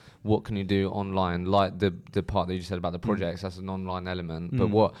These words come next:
Speaker 1: what else can you do that can help that phone call conversation, or what c-, else can you do online to breed trust and credibility before you pick up that phone?
Speaker 2: Yeah, I think in today's society, in terms of what we've got in terms of LinkedIn and, and
Speaker 1: Mm.
Speaker 2: sort of other sort of social sites and websites,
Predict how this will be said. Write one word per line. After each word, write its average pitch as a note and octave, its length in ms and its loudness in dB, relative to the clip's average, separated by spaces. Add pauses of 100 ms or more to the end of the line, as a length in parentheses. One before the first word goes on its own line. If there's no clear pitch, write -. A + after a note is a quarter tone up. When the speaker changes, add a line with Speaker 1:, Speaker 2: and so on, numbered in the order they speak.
(240)
Speaker 1:
what A2 180 2
else A2+ 180 -4
can G#2+ 180 -12
you G2+ 200 -10
do F2+ 380 -10
that - 340 -12
can F#2 160 -6
help F#2 220 0
that E2+ 140 -4
phone F2+ 360 -4
call F2+ 160 -8
conversation, F2 580 -6
or F2 80 -6
what F#2+ 220 -8
c-, - 80 -12
else F#2+ 180 -4
can F#2+ 140 -8
you F#2 60 -4
do F2 140 0
online F2+ 300 -4
to F2 100 -10
breed F2 240 -4
trust F#2+ 280 -4
and F#2 100 -10
credibility F2+ 520 -4
before E2 300 -6
you F2 80 -4
pick F#2 200 -6
up F2+ 80 -4
that F2+ 160 -6
phone? F#2 260 -4
Speaker 2:
Yeah, D3+ 140 -2 (200)
I F3 60 4
think F3 260 0
in C#3+ 120 2
today's B2 400 4
society, G#2 680 -4
in G#2 80 -2
terms A2 260 0
of G#2 120 -4
what A#2 100 -8
we've G2+ 140 -4
got A2+ 200 -2
in G#2 80 -6
terms G#2 280 -4
of G#2 80 -2
LinkedIn G#2+ 680 -2
and, G2 160 -4
and F#2 100 -2
Speaker 1:
Mm. - 20 -6
Speaker 2:
sort G#2 160 -4
of G2+ 120 -4
other G#2+ 240 0
sort - 200 -10
of G#2 80 -10
social A2 320 -2
sites A2+ 260 -8
and G#2 140 -2
websites, A2+ 540 -2